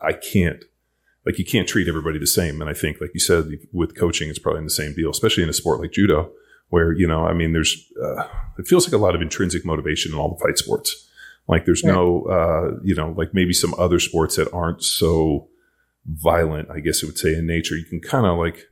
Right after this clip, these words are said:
Speaker 1: kinda send it in some days. Like, I think, like, maybe basketball or maybe baseball, I mean, not football, but some of those other sports, like, you know, you get a hundred and eighty-six tries in baseball. Like,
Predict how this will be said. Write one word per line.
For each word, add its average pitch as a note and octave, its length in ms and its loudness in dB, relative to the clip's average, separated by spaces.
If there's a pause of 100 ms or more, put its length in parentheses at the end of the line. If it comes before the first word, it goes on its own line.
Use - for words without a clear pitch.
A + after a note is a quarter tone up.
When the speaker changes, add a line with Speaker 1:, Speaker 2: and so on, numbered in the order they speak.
Speaker 1:
kinda F2+ 180 2
send F#2 280 2
it E2 100 2
in D#2 140 -2
some D#2+ 200 -2
days. D2+ 260 -2
Like, G2 100 -4
I F2 100 -4
think, A2 200 0
like, - 220 2
maybe F2 180 4
basketball D#2 520 2
or D#2 140 2
maybe D#2+ 240 2
baseball, D#2 380 -2
I E2 40 -10
mean, D#2+ 100 -10
not D2+ 140 -8
football, E2 460 -2 (280)
but A#2 100 0
some F3 140 4
of F#2+ 80 6
those E2 80 2
other D#2+ 120 0
sports, - 380 -4
like, D#2 180 -8 (300)
you A#2+ 80 -2
know, G#2 40 2
you A2+ 60 0
get C#3+ 140 4
a - 60 4
hundred F2 180 0
and D#2+ 80 -6
eighty-six D#2 420 -4
tries D#2 320 2
in D#2 100 0
baseball. D2+ 560 0 (300)
Like, D#2+ 200 0